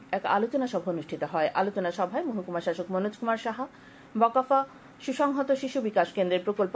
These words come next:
আধিকারিক হীরালাল দেববর্মা প্রমুখ প্রতিবন্ধী দিবসের তাৎপর্য বিশ্লেষণ করে বক্তব্য রাখেন। সভা শুরু হওয়ার আগে অঙ্গনওয়াড়ি কর্মী ও সহায়িকাদের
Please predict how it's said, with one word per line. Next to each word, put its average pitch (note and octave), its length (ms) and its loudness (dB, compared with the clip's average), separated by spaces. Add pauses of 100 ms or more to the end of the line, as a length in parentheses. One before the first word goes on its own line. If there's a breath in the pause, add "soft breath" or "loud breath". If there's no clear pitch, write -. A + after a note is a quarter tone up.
(100)
আধিকারিক F#3+ 400 2
হীরালাল E3+ 420 2
দেববর্মা G#3+ 460 2
প্রমুখ G3 220 0 (180)
প্রতিবন্ধী C4+ 480 0
দিবসের G#3+ 360 0
তাৎপর্য F3+ 360 2 (100)
বিশ্লেষণ G3 440 -4
করে E3+ 220 0
বক্তব্য F3+ 280 -2 (100)
রাখেন। C#3+ 260 -4 (460 loud breath)
সভা C4 300 2
শুরু G#3+ 200 2
হওয়ার D#3+ 300 6
আগে F#3 160 0 (420 loud breath)
অঙ্গনওয়াড়ি C#4+ 480 6
কর্মী A#3 240 6
ও A3+ 140 2
সহায়িকাদের F#3 460 4